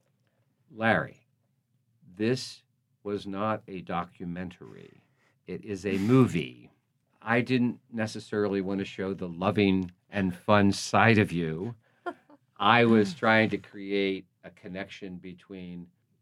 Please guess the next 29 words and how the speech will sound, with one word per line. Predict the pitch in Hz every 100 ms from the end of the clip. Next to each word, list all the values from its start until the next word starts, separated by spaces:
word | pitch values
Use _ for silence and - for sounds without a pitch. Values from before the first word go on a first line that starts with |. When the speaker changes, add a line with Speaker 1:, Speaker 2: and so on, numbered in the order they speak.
| _
Speaker 1:
you | - 120 123 120
as | 107 95
a | 87
dad, | 95 98 95 90 82 _ _ _ _ 92
uh, | 82
pushing | - 139 101 90
Molly | 95 120 107 87 82 80 _ -
and | 92 90
the | 85
development | 90 92 92 69 95 87 _
of | 95 90
her | 90 85 80
will." | 85 101 82 - _ _ _ _ _ _ _
So | - 123
that | 139
Speaker 2:
Mm-hmm. | 139
Speaker 1:
made | 139
a | 120
lot | 104
Speaker 2:
Mm-hmm. | 95
Speaker 1:
of | 90
sense | 220 185 180
to | -
me | 104 98
at | 90
the | 139
Speaker 2:
Mm-hmm. | 135
Speaker 1:
time, | 131 117 104 98 92 _ _ _ _ _ -
but | 101 95